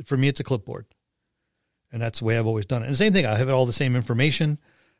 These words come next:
I will have my printouts off to one side. So if I'm gonna be, you know, like I, we've mentioned in earlier, uh, episodes, how we, I'll show pictures of the monsters, so that way that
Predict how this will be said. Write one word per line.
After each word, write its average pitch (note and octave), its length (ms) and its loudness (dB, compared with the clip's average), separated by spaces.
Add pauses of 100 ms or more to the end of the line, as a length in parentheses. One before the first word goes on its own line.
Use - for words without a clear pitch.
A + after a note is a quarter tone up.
(560)
I C3+ 100 6
will A#2+ 160 2
have B2 220 2
my A2+ 120 0
printouts D3 560 0
off B2+ 180 -4
to B2 80 -4
one A2+ 220 -2
side. C#3+ 320 -2
So A#2+ 120 -2
if G#2+ 60 -2
I'm A2+ 140 0
gonna A2 120 0
be, G#2 140 -4 (140)
you B2 100 -6
know, A2 100 -4
like G#2+ 260 -6
I, G#2 140 -6
we've A#2 260 -6
mentioned A2 380 -4
in G#2+ 180 -4 (120)
earlier, A2 380 -4 (160)
uh, A2+ 280 -8
episodes, A2+ 420 -4
how A2+ 140 0
we, A2+ 260 -2 (360)
I'll C3 80 2
show B2+ 300 2 (160)
pictures F3 260 4
of B2+ 80 0
the A#2 60 0
monsters, A#2 640 -4
so A2+ 420 -4
that A2+ 220 -8
way A2 160 -2
that G#2+ 140 -8